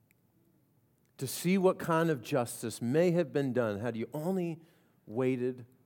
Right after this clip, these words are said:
a little while. Now, there's a caveat to all of this. Some of you are saying, "Whoa, if it involves you lying or doing something against God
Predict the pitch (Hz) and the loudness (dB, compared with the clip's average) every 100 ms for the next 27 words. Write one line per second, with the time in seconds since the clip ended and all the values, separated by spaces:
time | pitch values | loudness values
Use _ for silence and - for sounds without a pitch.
0 | - 110 101 117 110 107 104 - _ _ | -14 -12 -6 -6 -4 -6 -10 -20 _ _
1 | _ _ _ _ _ _ _ _ 92 90 | _ _ _ _ _ _ _ _ -12 -12
2 | 78 82 - _ _ _ _ _ _ _ | -12 -16 -20 _ _ _ _ _ _ _
3 | _ _ _ _ _ _ _ _ _ _ | _ _ _ _ _ _ _ _ _ _
4 | - 202 240 247 294 311 311 277 226 165 | 6 6 8 6 8 12 12 10 6 6
5 | 160 175 147 131 117 113 104 104 - - | 4 6 6 6 2 0 -2 -4 -10 -10
6 | - _ _ _ - 294 285 269 226 - | -14 _ _ _ 8 10 12 10 8 8
7 | 233 220 196 - - 262 302 269 247 214 | 8 8 8 2 0 12 12 12 12 12
8 | 196 175 147 120 98 - - _ _ _ | 12 12 10 4 -4 -10 -20 _ _ _
9 | _ _ _ _ _ _ _ _ _ _ | _ _ _ _ _ _ _ _ _ _
10 | _ _ _ _ _ _ _ _ _ _ | _ _ _ _ _ _ _ _ _ _
11 | _ - 170 269 277 175 202 214 220 180 | _ -4 -2 6 6 10 12 12 10 6
12 | 208 196 170 170 170 147 131 147 143 175 | 2 4 8 8 8 6 6 6 6 6
13 | 196 180 - 185 185 165 147 165 180 - | 6 6 4 4 6 4 6 4 4 0
14 | 139 131 127 151 170 | 6 8 10 6 4